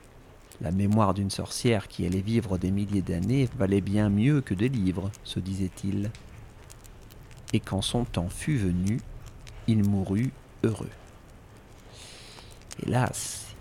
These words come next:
il n'avait pas prévu que parfois, le savoir alimente aussi la convoitise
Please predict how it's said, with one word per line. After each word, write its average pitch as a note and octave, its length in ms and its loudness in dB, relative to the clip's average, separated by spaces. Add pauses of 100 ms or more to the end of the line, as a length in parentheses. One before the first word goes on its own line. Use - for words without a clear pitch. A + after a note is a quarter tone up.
(120)
il - 80 0
n'avait G2 160 2
pas G2 160 0
prévu G2+ 420 2
que - 120 -2
parfois, - 680 0 (460)
le G2+ 180 0
savoir A#2+ 720 0
alimente G2+ 480 2
aussi G2 200 -4
la G2 140 -2
convoitise G2 880 -2